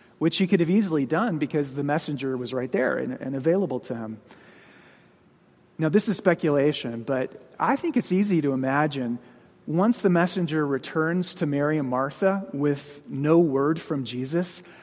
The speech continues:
they must have been like, "What? What? He didn't say he was gonna come? What? He didn't say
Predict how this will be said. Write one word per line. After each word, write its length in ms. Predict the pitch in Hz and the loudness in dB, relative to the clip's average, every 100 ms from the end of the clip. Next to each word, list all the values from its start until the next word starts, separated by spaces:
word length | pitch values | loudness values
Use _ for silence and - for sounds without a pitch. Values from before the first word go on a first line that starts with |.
| - | -20
they 160 | - 180 | 0 4
must 300 | 220 262 - | 6 4 2
have 100 | 320 | 0
been 160 | 202 165 | 2 2
like, 400 | 135 113 - - - - - _ - - - - - - - _ | 2 0 -6 -18 -20 -20 -20 _ -20 -20 -14 -12 -12 -18 -20 _
"What? 240 | 143 165 - | 0 2 0
What? 500 | - 170 240 - - | -2 2 2 0 -8
He 160 | - 180 | -2 0
didn't 200 | 247 220 | 2 2
say 160 | - | 2
he 120 | 196 180 | 2 2
was 100 | 147 | 0
gonna 140 | 120 | -4
come? 400 | - 143 220 302 - - _ _ _ _ _ _ _ _ | -6 -4 -4 -6 -12 -20 _ _ _ _ _ _ _ _
What? 180 | 185 - | 0 2
He 180 | 180 214 | 4 4
didn't 200 | 247 214 | 6 4
say 420 | - 208 196 185 | 4 6 6 4